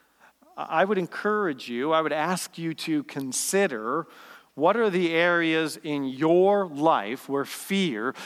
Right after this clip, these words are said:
gets the best of you. We see for Peter, it's the fear of man. What is it in your life? Now, I know some people talk like this. They say,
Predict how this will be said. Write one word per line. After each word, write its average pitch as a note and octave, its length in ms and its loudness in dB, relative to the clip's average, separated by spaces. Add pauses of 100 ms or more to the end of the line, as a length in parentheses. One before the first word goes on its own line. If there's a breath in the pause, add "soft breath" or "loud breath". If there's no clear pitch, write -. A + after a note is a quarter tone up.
(140 loud breath)
gets E3 280 2
the D#3 120 -2
best D3 440 0 (120)
of B2+ 380 0 (320)
you. A2+ 440 -8 (760 soft breath)
We C#3 180 -6
see A3 180 -2
for E3+ 120 -4
Peter, D#3 360 0
it's C3+ 120 -6
the C#3+ 100 -4
fear G3 500 0
of C#3+ 340 2 (240 loud breath)
man. D#3 840 -2 (720 soft breath)
What E3 500 0
is E3+ 440 2
it D#3 360 0 (320)
in C3+ 280 -4
your C#3 640 2 (140)
life? G2+ 600 -10 (1040)
Now, F3 100 2
I E3 40 4
know F#3 140 4 (260 loud breath)
some G3+ 180 0
people E3 240 0
talk E3 380 2
like C#3+ 280 2
this. E3+ 220 2
They E3 120 0
say, D#3+ 200 2